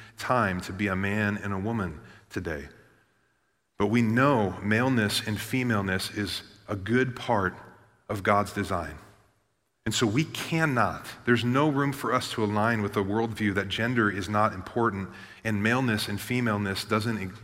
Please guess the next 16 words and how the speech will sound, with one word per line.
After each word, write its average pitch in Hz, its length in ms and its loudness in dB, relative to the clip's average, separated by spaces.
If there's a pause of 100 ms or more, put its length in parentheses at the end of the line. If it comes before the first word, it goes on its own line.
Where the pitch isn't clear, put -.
(100)
exist. 101 600 -2 (540)
Because 123 140 4
it 117 120 2
matters 123 480 6
to 113 100 -2
God, 110 320 6
and 101 80 2
the 98 60 0
world 120 320 2
will 110 100 -4
not 107 420 2
be 104 360 0 (280)
what 110 180 2
God 117 400 4 (220)
created 120 540 2
it 87 120 -2